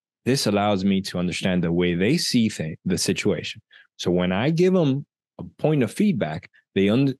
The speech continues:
they feel understood and connected with. Now my point of feedback has a huge impact on them. And then they're like, "Wow, thank you so much."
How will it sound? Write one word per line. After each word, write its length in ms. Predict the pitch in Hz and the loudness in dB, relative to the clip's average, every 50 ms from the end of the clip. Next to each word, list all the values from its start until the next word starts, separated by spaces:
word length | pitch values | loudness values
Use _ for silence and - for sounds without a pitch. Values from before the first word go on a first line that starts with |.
| - | -2
they 120 | 98 95 92 | 0 0 0
feel 480 | - - - 120 139 165 180 - - - _ _ _ _ _ _ - | 0 0 0 2 4 2 2 0 -2 -12 _ _ _ _ _ _ -2
understood 520 | - 107 107 190 190 - - - 131 139 151 | 0 2 2 2 2 0 0 0 0 2 2
and 140 | 156 151 147 | 0 0 0
connected 440 | - 107 98 87 82 - - - | 0 0 0 -2 -2 -6 -10 -10
with. 220 | - - 123 131 - _ _ _ _ _ _ _ _ _ - | -8 -8 -8 -8 -10 _ _ _ _ _ _ _ _ _ -4
Now 200 | 92 98 107 117 | -2 0 2 2
my 260 | 123 123 120 117 113 110 - - _ | 2 2 2 2 0 -2 -4 -6 _
point 220 | - 139 127 113 101 | -2 0 0 2 0
of 60 | 95 | 0
feedback 460 | - 139 135 - - 104 98 95 - _ - - - _ - | 2 2 0 2 0 -2 -2 -4 -6 _ -20 -20 -20 _ -4
has 240 | 104 98 95 92 - - - | -2 0 0 -2 -4 -4 -2
a 120 | - 92 | -2 -2
huge 500 | 90 - - - 120 117 123 123 117 104 | -2 -4 -6 -2 2 4 4 4 4 4
impact 400 | 110 104 104 95 95 80 78 - | 2 2 2 0 -2 -4 -6 -6
on 140 | 82 78 78 | -10 -10 -10
them. 200 | 76 - 95 95 _ _ _ _ _ _ _ _ _ _ _ _ _ _ _ _ _ _ _ _ _ _ _ _ _ _ _ _ _ _ _ _ _ _ _ _ - | -12 -14 -16 -18 _ _ _ _ _ _ _ _ _ _ _ _ _ _ _ _ _ _ _ _ _ _ _ _ _ _ _ _ _ _ _ _ _ _ _ _ -2
And 160 | 107 110 107 | 0 2 4
then 140 | 98 95 92 | 4 4 4
they're 120 | 92 90 | 2 2
like, 220 | 90 92 92 - - | 2 0 0 0 0
"Wow, 380 | 117 110 110 107 101 95 92 - | 0 0 0 0 0 -2 -2 -2
thank 220 | - 131 120 107 - | -2 -2 -2 0 0
you 80 | 104 | -2
so 180 | 101 - 107 95 | 0 0 0 2
much." 460 | 98 117 117 92 80 - - - - | 2 2 0 -2 -4 -6 -10 -14 -14